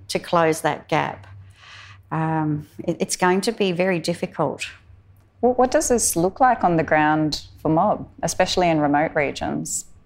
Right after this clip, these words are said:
Speaker 1: Yeah, so again, we're going to have to start having these conversations. It's going to be, some communities will have to relocate. There will be climate migration. Uh,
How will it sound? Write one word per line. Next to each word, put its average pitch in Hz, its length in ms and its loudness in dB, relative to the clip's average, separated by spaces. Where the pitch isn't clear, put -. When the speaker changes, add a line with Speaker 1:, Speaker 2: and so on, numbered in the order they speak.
Speaker 1:
Yeah, 214 300 -4
so - 440 0
again, 190 680 0
we're 175 100 -2
going 240 220 2
to 220 80 -2
have 233 320 -4
to 202 80 -6
start 208 340 -2
having 196 240 0
these 180 180 -2
conversations. 196 840 0
It's 190 160 -2
going 240 300 0
to - 80 -2
be, 214 500 0
some 247 380 2
communities 220 600 0
will 226 180 2
have 214 320 -2
to 196 100 -2
relocate. 202 880 -2
There 220 140 2
will 226 80 2
be 220 100 2
climate 202 540 0
migration. 190 920 0
Uh, 165 400 -2